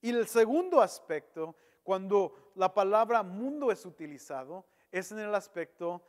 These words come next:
del pecado universal que existe dentro de este mundo. El amor de Dios no se basa en la raza,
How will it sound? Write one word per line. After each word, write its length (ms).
del 380
pecado 880
universal 1120
que 100
existe 840
dentro 500
de 60
este 240
mundo. 640
El 100
amor 240
de 120
Dios 440
no 180
se 220
basa 580
en 220
la 140
raza, 600